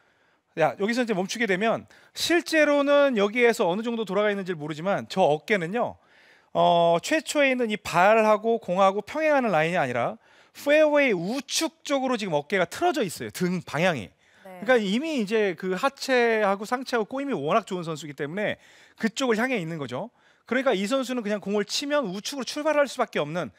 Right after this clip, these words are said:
Speaker 1: 그런 스윙 메커니즘을 가지고 있습니다. 자, 그럼 이제 샷을 들어가죠. 그러면 페어웨이 우측으로 야자수 있는 쪽으로 출발을 합니다.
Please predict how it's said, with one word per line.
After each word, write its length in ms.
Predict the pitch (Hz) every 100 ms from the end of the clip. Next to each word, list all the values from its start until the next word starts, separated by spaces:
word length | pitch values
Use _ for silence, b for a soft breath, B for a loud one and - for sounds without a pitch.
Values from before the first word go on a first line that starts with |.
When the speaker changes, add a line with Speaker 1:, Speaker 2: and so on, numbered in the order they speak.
| b b
Speaker 1:
그런 180 | - 220
스윙 240 | 208 311 294
메커니즘을 420 | 190 170 143 127
가지고 280 | 123 127 110
있습니다. 380 | - 92 65 - _ _
자, 100 | 139
그럼 120 | 139
이제 100 | 131
샷을 300 | - 190 175
들어가죠. 420 | 135 120 107 220 _ _ _ _ _ _ _ _ _
그러면 240 | - 156
페어웨이 300 | 170 226 214
우측으로 720 | 160 165 - 196 185 214 285 311 _ _ _
야자수 320 | 123 135 160 165
있는 160 | 143
쪽으로 220 | 143 131
출발을 380 | 135 247 214 151
합니다. 380 | 131 208 113 85